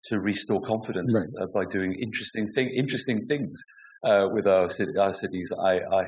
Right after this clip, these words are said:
Speaker 1: hope. Now, I've got two very small, well, they're not small, two things to end on that I'd like to talk to you about. One is, uh, for you to come back to, which is <clears throat> your current projects and future projects and where you wanna, what, what you wanna be famous for in the next five years. And then the second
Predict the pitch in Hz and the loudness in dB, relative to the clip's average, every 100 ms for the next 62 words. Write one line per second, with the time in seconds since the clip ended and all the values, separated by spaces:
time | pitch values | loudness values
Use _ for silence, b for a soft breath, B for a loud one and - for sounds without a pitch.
0 | - 90 - - 110 110 - - _ - | -2 -4 -4 0 0 0 -4 -16 _ -8
1 | 143 120 143 143 143 127 104 - 92 - | -6 2 4 4 2 0 0 -2 -4 -4
2 | - 82 - - - 85 151 139 139 104 | -6 -6 -10 -10 -10 -6 -4 -2 -2 -2
3 | 110 98 98 90 - - B B B - | 0 0 0 -2 -4 -8 B B B -2
4 | 107 104 98 - - 98 - 92 87 98 | 0 0 -2 -4 -4 -4 -4 -2 -2 -2
5 | 101 143 160 139 - - b b _ - | 0 0 2 0 -4 -12 b b _ 2
6 | 107 101 - - 123 104 95 117 110 107 | 2 2 0 -2 0 0 -2 0 0 0
7 | - 101 104 104 - - 190 135 117 123 | -2 -4 -2 -4 -2 0 2 2 0 2
8 | 127 120 120 110 104 - 101 110 104 - | 0 2 0 0 0 -2 -2 -2 -4 -4
9 | 95 101 - 101 98 98 95 98 98 B | -4 -4 -6 -2 0 0 0 -4 -6 B
10 | B B - 113 - - 156 147 143 139 | B B -4 -4 0 2 4 4 4 2
11 | - 139 127 120 127 120 120 127 123 104 | 2 2 2 2 4 4 4 2 0 0
12 | 101 104 95 98 _ _ _ - 110 113 | 0 0 -2 -6 _ _ _ 0 2 4
13 | 113 113 113 - 135 131 117 | 2 2 -2 2 2 2 -4